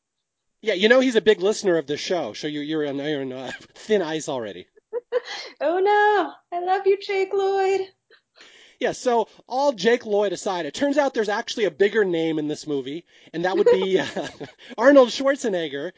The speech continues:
Speaker 1: And I have said before, I am a big Arnold Schwarzenegger fan. He was probably my favorite actor growing up.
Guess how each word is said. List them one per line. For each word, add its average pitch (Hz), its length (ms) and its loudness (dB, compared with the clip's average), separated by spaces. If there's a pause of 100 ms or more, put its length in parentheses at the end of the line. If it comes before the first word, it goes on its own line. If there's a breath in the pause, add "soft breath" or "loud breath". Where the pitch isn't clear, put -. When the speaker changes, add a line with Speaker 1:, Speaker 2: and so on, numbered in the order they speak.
Speaker 1:
And 208 120 -8
I 269 120 -4
have 294 120 -2
said 269 140 -2
before, 233 380 -4
I 196 140 -2
am 220 100 0
a 190 60 0
big 190 360 0
Arnold 180 260 0
Schwarzenegger 160 600 -4
fan. 151 320 -6
He 160 80 -4
was 156 120 -6
probably 185 240 -2
my 170 100 -2
favorite 160 320 -6
actor 151 320 -10
growing 143 340 -4
up. 143 220 -12